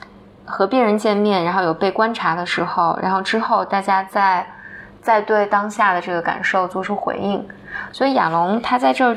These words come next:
举了一些例子，就是我觉得还挺大胆的。他说他带一个小组，在这个小组每周一次的小组治疗之后，他会常规性的在下一次治疗之前，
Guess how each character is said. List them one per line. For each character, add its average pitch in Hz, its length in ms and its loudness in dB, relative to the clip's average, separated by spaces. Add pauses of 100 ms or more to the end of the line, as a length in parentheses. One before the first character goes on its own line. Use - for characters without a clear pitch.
举 - 300 -2
了 - 100 0
一 208 160 2
些 220 360 2 (100)
例 254 240 2
子， - 180 -4
就 196 180 -2
是 175 400 0 (640)
我 233 160 2
觉 214 120 4
得 254 40 4
还 262 80 2
挺 262 160 -2
大 226 200 4
胆 180 240 -2
的。 - 120 -6 (1160)
他 277 140 2
说 277 260 4
他 269 220 0
带 262 200 2
一 214 100 -4
个 240 60 -4
小 196 260 0
组， - 180 -8
在 220 140 2
这 233 100 0
个 233 80 2
小 180 260 2
组 196 180 -6
每 190 200 0
周 220 220 2
一 214 80 -4
次 208 160 -4
的 202 100 2
小 190 180 0
组 180 80 -4
治 165 180 -2
疗 180 180 2
之 208 140 -4
后， 214 280 0 (420)
他 254 160 0
会 247 200 2
常 185 280 -2
规 247 200 2
性 202 260 -4
的 185 100 0
在 202 160 0
下 226 320 0
一 208 60 -2
次 202 140 -6
治 202 160 -2
疗 185 180 2
之 226 140 -8
前， 180 420 -2